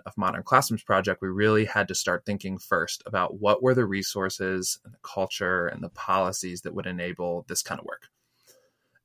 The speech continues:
And so we built some design conventions, which were shared expectations for how our teachers would set up their learning management systems.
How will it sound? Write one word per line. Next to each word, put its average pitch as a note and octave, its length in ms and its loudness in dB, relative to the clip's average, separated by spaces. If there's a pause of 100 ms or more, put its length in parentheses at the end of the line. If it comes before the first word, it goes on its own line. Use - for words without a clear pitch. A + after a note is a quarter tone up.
And G#2 160 4
so A2+ 300 8
we A#2 100 4
built C#3+ 220 6
some C3+ 160 2
design G2 420 4
conventions, D3 720 2
which - 180 0
were F#2+ 120 2
shared A#2+ 520 6
expectations A2+ 920 -2
for G2+ 120 -4
how G2 120 2
our F2+ 140 2
teachers F#2 580 -4
would F#2+ 180 -6
set F#2+ 220 2
up F2+ 240 0 (360)
their G2+ 140 4
learning F2+ 320 -4
management B2 420 4
systems. A#2+ 640 0